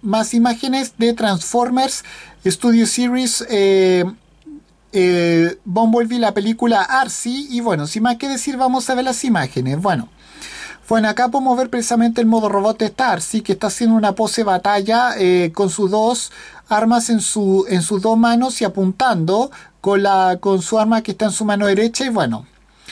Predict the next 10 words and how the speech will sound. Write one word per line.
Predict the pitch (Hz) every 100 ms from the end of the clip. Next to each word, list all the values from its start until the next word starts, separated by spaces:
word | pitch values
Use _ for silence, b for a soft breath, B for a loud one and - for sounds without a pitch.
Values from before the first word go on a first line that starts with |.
| B B B -
bueno, | 214 185
y | 180 190
acá | 190 240
podemos | 262 247 226
verla, | 233 240 254 254 262 -
eh, | 208 190 185 185 185 180 185 - _ _ _
en | 202 180
una | 220 226
base | 233 226 233
pedestal, | 208 185 165 185 208 254